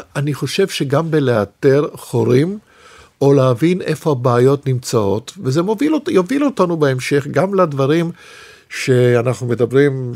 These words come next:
שאני מקווה שנספיק לגעת בהם, שזה היום והעתיד וההווה, ואיפה החורים, ואיפה אנחנו נמצאים, ואיפה הבעיות, ו-, ו-, ומה קורה ב-Generative A I, ומה קורה ב-,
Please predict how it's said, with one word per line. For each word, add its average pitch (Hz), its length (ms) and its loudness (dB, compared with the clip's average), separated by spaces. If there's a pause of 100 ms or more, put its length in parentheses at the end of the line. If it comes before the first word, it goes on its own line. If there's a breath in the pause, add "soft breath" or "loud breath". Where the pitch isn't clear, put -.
שאני - 640 -6
מקווה 143 280 0
שנספיק 113 520 -6
לגעת 123 420 0
בהם, 107 180 -2
שזה 101 340 -6
היום 120 460 2
והעתיד 135 680 -2
וההווה, 127 560 0 (480 loud breath)
ואיפה 143 280 0
החורים, 151 520 2
ואיפה 165 240 0
אנחנו 151 240 -2
נמצאים, 139 520 -4
ואיפה 160 260 0
הבעיות, 135 640 0 (500 loud breath)
ו-, 123 300 -2
ו-, 131 80 -4 (100)
ומה 131 240 -2
קורה 143 480 2
ב-Generative 151 920 2
A - 20 -4
I, 202 300 0
ומה 147 240 -2
קורה 151 360 2
ב-, 135 440 2